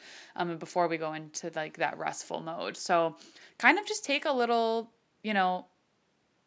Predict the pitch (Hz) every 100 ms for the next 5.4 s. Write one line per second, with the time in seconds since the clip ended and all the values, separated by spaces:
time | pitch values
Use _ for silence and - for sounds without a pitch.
0 | _ - 220 214 285 214 240 285 - 180
1 | 175 165 175 190 208 175 220 175 160 165
2 | 160 165 180 170 196 202 220 226 226 180
3 | 196 262 - 175 170 - 180 196 220 196
4 | - 170 165 165 185 185 185 196 165 165
5 | 190 180 180 196